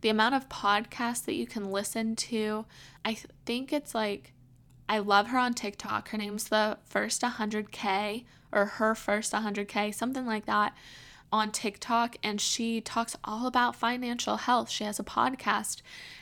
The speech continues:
and it has taught me so much about my personal finances, as well as following people on YouTube. I watch this guy, his name's Nate O'Brien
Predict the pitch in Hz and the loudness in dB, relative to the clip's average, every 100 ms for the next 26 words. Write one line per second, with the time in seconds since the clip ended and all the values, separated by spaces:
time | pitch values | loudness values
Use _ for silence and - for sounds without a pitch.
0 | - 220 226 214 208 196 185 - - 226 | -6 0 4 4 4 0 -6 -10 -4 -2
1 | 220 214 - 214 220 214 214 - - - | 0 -4 0 -2 -2 -4 -6 -6 -4 2
2 | 226 226 196 202 220 - - 196 190 202 | 4 4 0 0 0 -2 -8 -8 -8 -6
3 | 214 - 214 233 - 208 202 208 214 220 | -6 -4 -2 0 -2 -4 -4 -4 -4 -6
4 | 220 - 214 208 - - - - - 226 | -6 -2 -2 -2 -6 -14 -20 -20 -2 0
5 | 220 214 220 240 240 - 202 208 226 233 | 2 4 4 4 -2 2 2 2 -2 -6
6 | 226 226 220 208 196 190 220 - 90 - | -2 -2 -2 0 2 2 0 -4 -4 -6
7 | - - 196 196 - 220 - 202 208 196 | 0 2 4 2 2 -4 -2 -2 -2 -4
8 | 196 208 208 170 175 202 208 196 190 202 | -2 -2 -2 -2 -2 0 -2 0 0 0
9 | 208 208 202 | -2 -4 -6